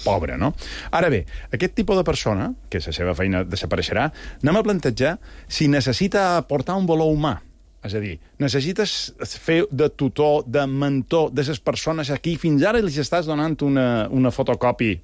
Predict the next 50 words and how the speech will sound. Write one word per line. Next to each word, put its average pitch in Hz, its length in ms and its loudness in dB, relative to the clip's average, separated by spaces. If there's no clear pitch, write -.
perquè - 220 -2
el 85 160 -6
seu 117 180 2
esforç 104 280 -2
és 101 100 -4
seu 120 240 0
i 127 60 2
necessites 127 560 -2
involucrar-te 143 720 4
més 127 300 2
en 98 80 -2
el 98 100 -2
desenvolupament 107 720 0
d'això. 165 220 2
Pues - 160 -8
a 101 40 -4
lo 95 80 -2
millor 104 220 -2
sí. - 180 -2
El - 140 -4
que - 20 -6
passa 101 180 -2
és 113 60 0
que 123 60 2
la 127 100 2
gent 165 240 2
és 110 220 -4
molt 127 400 4
poc 156 260 2
flexible 156 580 2
i 214 60 0
tot 110 160 -2
d'una 131 440 2
se 143 160 -2
queda 139 260 0
com 139 180 2
encortada, 139 640 2
dir, 143 180 2
"Pues 104 180 -4
mira, 131 200 0
esa 120 160 -4
feina, 139 240 0
si 113 140 -2
la 101 100 -2
meva 143 220 2
feina 139 260 2
era 147 200 2
donar 98 240 0
una 131 160 4
fotocopi, 170 440 2